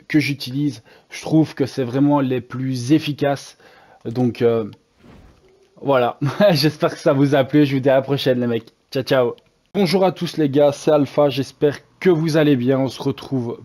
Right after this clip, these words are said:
pour un nouveau tuto. Comment choisir et changer sa célébration sur fifa. Donc, c'est assez simple. Je vais vous montrer tout ça dans cette vidéo. Juste avant que ça commence, n'hésite pas à liker et à t'abonner. Ça fait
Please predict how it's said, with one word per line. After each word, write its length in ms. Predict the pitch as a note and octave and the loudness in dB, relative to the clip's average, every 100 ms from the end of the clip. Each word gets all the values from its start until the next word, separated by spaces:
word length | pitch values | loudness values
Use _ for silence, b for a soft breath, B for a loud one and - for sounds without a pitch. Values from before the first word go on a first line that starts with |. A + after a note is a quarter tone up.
| _ | _
pour 200 | E3 E3+ | 0 2
un 60 | E3 | 4
nouveau 260 | D#3 D#3 | 4 2
tuto. 580 | C#3+ - C#3 D#3 D3+ C3 _ | 2 -4 -6 0 0 -2 _
Comment 460 | D#3+ D3+ D3 C#3 - _ _ | 0 2 2 0 -6 _ _
choisir 720 | - - D#3 B2+ D3 C#3+ - _ | -8 0 0 0 -4 -6 -6 _
et 260 | D#3 C#3+ - | -2 -2 -4
changer 640 | - - D#3+ C#3 D3 C3+ - | -8 -4 -2 0 -2 -2 -8
sa 240 | - E3 | -6 -6
célébration 840 | - D#3 D3 C3 C#3+ - D3 C#3 | -2 0 0 2 -2 -2 -4 -4
sur 500 | B2 - - D3 - _ b b b b | -6 -12 -6 -6 -6 _ b b b b
fifa. 760 | - - G3 F#3 - D3+ C#3+ - | -20 -6 0 0 2 0 0 -4
Donc, 240 | C3 B2+ | -2 -2
c'est 260 | - B2+ - | -2 -8 -6
assez 280 | C3+ C#3+ C#3+ | -4 -4 -4
simple. 360 | B2+ C3 B2+ A#2+ | -6 -6 -6 -8
Je 120 | A2 | -10
vais 60 | A2+ | -12
vous 160 | G#2 | -10
montrer 280 | A2 - B2 - - | -12 -10 -10 -10 -12
tout 120 | C3+ | -12
ça 200 | - C3 | -6 -4
dans 100 | B2 | -4
cette 200 | - G#2+ | -8 -12
vidéo. 380 | A2 G#2+ A2+ G2+ B B B B | -10 -8 -8 -8 B B B B
Juste 320 | - D#3 - | -6 -4 0
avant 240 | F3 D#3+ E3+ | 2 2 0
que 60 | |
ça 120 | F3 | 0
commence, 420 | E3 F3 F3 F3+ D3+ | 0 2 2 2 2
n'hésite 340 | B2 A2+ - | 0 -2 -4
pas 220 | C#3+ - | -2 -2
à 140 | C3 A#2+ | -2 0
liker 600 | B2 C#3 C3 - E3 - _ - | 2 2 0 2 0 0 _ -2
et 120 | F#3 | 2
à 100 | F#3 | 2
t'abonner. 520 | F3+ D3+ B2+ A#2+ C3 | 2 0 2 0 0
Ça 160 | B2+ A#2 | -4 -8
fait 260 | - A#2 | -6 -10